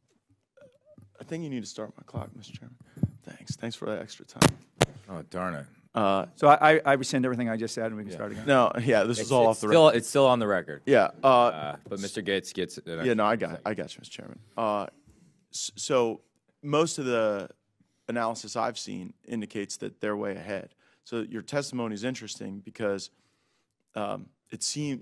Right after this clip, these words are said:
Speaker 1: d-, d-, you do appreciate and understand that it runs cross current to a lot of what we hear about China's s-, current supremacy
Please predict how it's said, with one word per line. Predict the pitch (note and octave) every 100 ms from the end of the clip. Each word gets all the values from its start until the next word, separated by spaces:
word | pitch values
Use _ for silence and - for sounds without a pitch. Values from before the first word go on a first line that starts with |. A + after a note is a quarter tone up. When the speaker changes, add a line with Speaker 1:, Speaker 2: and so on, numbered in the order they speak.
| A#2
Speaker 1:
d-, | C3 A#2
d-, | B2 -
you | C#3 C#3+
do | C#3+ C3
appreciate | - D#3+ - A2+ G2+ G2
and | G#2
understand | G#2 F#2 B2+ A#2 G#2+
that |
it | G#2
runs | G#2+ G#2 -
cross | - G#2+ F#2+
current | - A#2 G#2+ G2
to | - F#2+ - - _ -
a | A2
lot | A2+ A2
of | F#2+ _
what | A2+ A2+
we | G#2
hear | C3+ D3+ A#2+
about | G#2 G2+ - _ -
China's | - G#2 G#2 F#2+ - _ _ -
s-, | - -
current | - C#3+ B2+ G#2+ _ _ _ _
supremacy | - A2+ A#2+ A2 G#2 - G#2